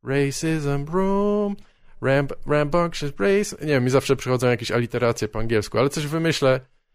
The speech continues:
Będzie spoko. <laughs> Racism are us. To tak jak kiedyś wszyscy robili przeróbki tego, bo był sklep, e, duża sieć sklepów i zresztą już podupadła. Chyba wykupiona przez kogoś tam, ale nie wiem, co oni z tym zrobią.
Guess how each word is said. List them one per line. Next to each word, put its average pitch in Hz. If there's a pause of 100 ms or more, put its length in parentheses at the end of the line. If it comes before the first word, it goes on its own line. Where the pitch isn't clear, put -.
(240)
Będzie 120
spoko. - (640)
<laughs> -
Racism 151
are 135
us. - (720)
To 139
tak 143
jak 135
kiedyś 143 (600)
wszyscy -
robili 123
przeróbki 127
tego, 113 (680)
bo 113
był 110
sklep, 123
e, - (720)
duża 110
sieć 110
sklepów -
i 120
zresztą 117
już 113 (360)
podupadła. 113
Chyba 180
wykupiona 170
przez -
kogoś 110
tam, 95
ale 110
nie 117
wiem, 101
co -
oni 104
z -
tym 107
zrobią. 104